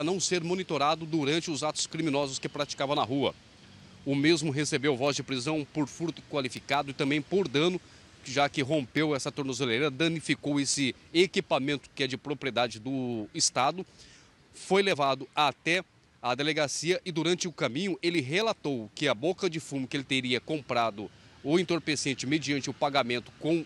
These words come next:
o videogame furtado seria no bairro Flamboyant, próximo à casa dele. Lá os policiais conseguiram fazer contato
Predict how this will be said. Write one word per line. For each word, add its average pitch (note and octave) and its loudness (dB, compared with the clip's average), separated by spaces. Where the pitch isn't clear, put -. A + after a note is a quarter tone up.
o D3 -4
videogame B2 0
furtado D#3+ -2
seria F3 4
no D#3+ -2
bairro D#3 0
Flamboyant, D#3+ 0
próximo F3+ -2
à D#3 -2
casa F3 -4
dele. C3+ 0
Lá B2+ 2
os F3+ 0
policiais D#3+ 2
conseguiram E3+ 0
fazer D3 -2
contato C3 -4